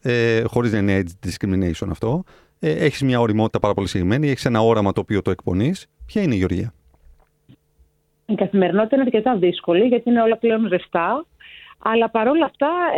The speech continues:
Speaker 2: ε, εγώ το enjoy, ξέρεις, αγαπημένα μου, επειδή με γνωρίζεις και προσωπικά, προσπαθώ να απολαμβάνω κάθε στιγμή παρά τις δυσκολίες που αντιμετωπίζω. Η καθημερινότητα είναι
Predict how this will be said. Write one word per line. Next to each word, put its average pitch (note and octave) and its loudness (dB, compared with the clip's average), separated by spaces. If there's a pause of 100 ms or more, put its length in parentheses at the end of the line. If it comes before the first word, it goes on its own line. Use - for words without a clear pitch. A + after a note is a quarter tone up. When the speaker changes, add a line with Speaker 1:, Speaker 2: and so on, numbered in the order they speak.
(180)
Speaker 2:
ε, C4+ 4
εγώ C#4+ 2
το F#4 0
enjoy, C4+ 2
ξέρεις, F3 0 (200)
αγαπημένα F#3 0
μου, F3+ 0
επειδή F3+ 0
με F#3 2
γνωρίζεις F3+ 2
και F#3+ -4
προσωπικά, F3 -2
προσπαθώ B3 0
να D#4+ 0
απολαμβάνω D4 0
κάθε C4+ -6
στιγμή G#3 0
παρά B3 2
τις G3+ -8
δυσκολίες F#3 -2
που - -20
αντιμετωπίζω. E3 0 (360)
Η G#3 2
καθημερινότητα A3 2
είναι C4+ 0